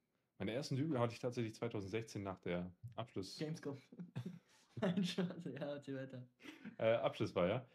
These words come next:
Speaker 1: Das war richtig ungeplant. Äh, ich dachte so, ich probier mal. Und am nächsten Tag, meine Mom hat's gewusst, ne? Aber die hat's nicht krass gejuckt. Und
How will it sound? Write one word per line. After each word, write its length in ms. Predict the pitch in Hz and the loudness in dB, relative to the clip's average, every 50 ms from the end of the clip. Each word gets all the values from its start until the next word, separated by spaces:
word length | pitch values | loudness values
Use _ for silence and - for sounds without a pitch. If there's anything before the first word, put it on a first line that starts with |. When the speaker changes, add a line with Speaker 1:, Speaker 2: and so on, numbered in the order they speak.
| _ _ _ | _ _ _
Speaker 1:
Das 140 | - - - - | -12 -4 2 6
war 160 | 110 104 104 | 6 6 6
richtig 280 | 123 127 - 131 120 - | 6 2 0 0 -2 0
ungeplant. 640 | 147 151 139 120 - - 98 95 98 123 165 - _ _ _ _ _ _ _ _ - - | 2 2 2 2 2 2 2 2 2 0 -2 -6 _ _ _ _ _ _ _ _ -6 -2
Äh, 180 | 104 101 104 | 2 2 2
ich 80 | 101 - | 2 0
dachte 160 | - 107 - | -2 -2 -2
so, 40 | - | -4
ich 100 | 110 - | -4 -4
probier 220 | - 110 104 110 117 | -2 0 2 2 2
mal. 260 | 110 95 95 113 123 - _ _ _ _ - | 2 2 0 -2 -4 -8 _ _ _ _ -6
Und 100 | - 104 | -4 -2
am 60 | 104 | 0
nächsten 220 | 104 107 104 - | 0 0 -2 -2
Tag, 180 | 107 101 101 98 | -2 -2 -2 0
meine 140 | 104 95 90 | 2 2 2
Mom 340 | 90 95 101 101 95 87 - _ | 2 2 2 0 -2 -6 -8 _
hat's 240 | - 90 87 - - | -16 -14 -14 -12 -12
gewusst, 340 | - 101 90 98 95 - - | -10 -6 -4 -4 -4 -4 -4
ne? 100 | 90 87 | -4 -2
Aber 220 | 87 87 85 82 80 | -2 -2 -4 -4 -4
die 120 | 85 90 | -4 -6
hat's 120 | 90 - | -6 -6
nicht 120 | - 90 - | -8 -8 -6
krass 180 | - 85 - | -6 -8 -4
gejuckt. 400 | - 87 87 90 87 87 - - - | -2 -2 -2 -2 -2 -6 -12 -18 -16
Und 420 | - - 82 87 - - - - | -14 -14 -14 -14 -16 -18 -20 -20